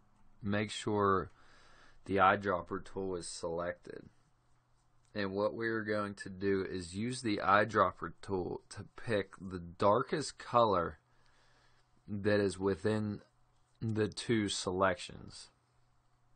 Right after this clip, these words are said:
So I'm going to go ahead up and I'm going to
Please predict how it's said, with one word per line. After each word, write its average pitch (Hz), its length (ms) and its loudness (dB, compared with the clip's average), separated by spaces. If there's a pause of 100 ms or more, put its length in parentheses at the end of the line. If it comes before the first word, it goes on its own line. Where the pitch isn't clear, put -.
(760)
So - 200 2
I'm 107 180 6
going 113 340 2
to - 200 -8
go 98 380 2
ahead 95 580 0
up 90 380 0 (1900)
and 92 300 -4
I'm 101 220 -4
going 98 340 -4
to - 240 -12